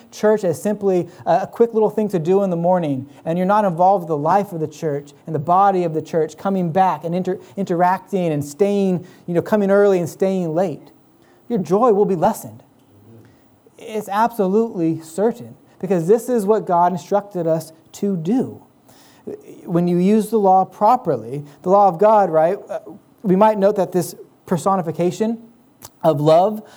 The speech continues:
uh, and the traits that are enumerated here in First Corinthians thirteen are part of what theologians and, hey, the Apostle Paul really bases off of a text in Romans, that what they call the law of Christ or the law of love.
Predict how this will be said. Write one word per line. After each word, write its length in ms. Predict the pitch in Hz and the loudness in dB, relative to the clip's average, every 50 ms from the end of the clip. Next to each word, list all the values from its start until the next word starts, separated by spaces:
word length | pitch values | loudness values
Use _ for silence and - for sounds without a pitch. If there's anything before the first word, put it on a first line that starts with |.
| - - - | -20 -4 -2
uh, 300 | 170 170 151 143 139 143 143 - _ _ _ _ _ _ _ _ - | 0 0 0 0 -4 -6 -10 -14 _ _ _ _ _ _ _ _ -2
and 160 | 170 170 165 | 0 2 2
the 60 | 160 | 0
traits 320 | - - 180 185 202 185 | 2 2 2 2 4 2
that 80 | - 196 | 2 2
are 80 | 180 170 | 2 2
enumerated 460 | 170 175 190 190 196 202 196 170 175 | 2 2 0 2 2 2 2 2 2
here 160 | 196 202 208 | 2 2 2
in 100 | 196 165 | 0 -2
First 260 | 151 185 190 180 - | -2 -2 -2 -2 -2
Corinthians 340 | - 196 185 - 185 160 151 | -2 -4 -4 -4 -4 -4 -4
thirteen 460 | - 185 185 - 202 202 220 233 226 - - - - - | -4 -4 -4 -4 -2 -2 -2 -2 -4 -6 -12 -20 -4 2
are 180 | 170 160 156 | 2 2 2
part 380 | 151 - - - 220 220 226 220 | 2 -2 -2 0 0 0 2 2
of 160 | 202 170 165 | 0 0 2
what 340 | 190 180 185 - - - - | 2 0 0 -2 -6 -10 -6
theologians 840 | - 185 180 170 170 170 180 180 165 175 170 170 170 170 160 147 - - - | -2 -2 0 2 2 2 2 0 -2 -4 -4 -4 -4 -6 -8 -12 -16 -16 -12
and, 380 | - 151 147 143 135 127 127 123 - - _ _ | -10 -8 -8 -8 -8 -10 -12 -12 -16 -18 _ _
hey, 160 | - 370 349 208 | -10 -8 -6 -6
the 160 | 160 156 151 | -4 -4 -4
Apostle 380 | 147 147 196 190 170 - 151 | -2 -2 -2 -2 -2 -2 -4
Paul 220 | 147 - 170 165 151 | -2 0 0 2 2
really 200 | 143 143 147 147 | 2 0 0 0
bases 320 | 143 156 165 165 165 151 | 0 -2 -2 -2 -4 -6
off 100 | 156 139 | -6 -6
of 60 | 135 | -6
a 60 | 139 127 | -10 -10
text 320 | - 165 156 147 - 143 | -8 -8 -8 -8 -8 -10
in 60 | 139 | -6
Romans, 360 | 139 156 156 147 139 135 135 - - - - _ | -2 -2 0 0 0 -2 -4 -8 -14 -20 -12 _
that 160 | - 165 165 | 0 0 2
what 160 | 185 190 185 202 | 2 0 -2 -2
they 100 | 196 185 | -2 -2
call 300 | 196 196 196 196 196 175 | 0 2 2 2 4 2
the 140 | 165 156 | 2 0
law 320 | 151 156 170 185 196 185 170 | 2 2 2 4 4 4 2
of 100 | 143 - | 0 -4
Christ 640 | - - 208 202 180 131 117 - - - - - _ _ _ _ | -2 0 2 2 2 0 -4 -12 -18 -20 -20 -20 _ _ _ _
or 120 | - 165 160 | -4 -2 0
the 100 | 151 156 | 0 2
law 420 | 156 175 180 170 160 151 151 - | 2 4 4 4 4 2 0 -2
of 160 | - 151 139 | -4 -4 0
love. 400 | 147 170 175 151 127 113 107 - | 2 4 4 4 2 -2 -8 -16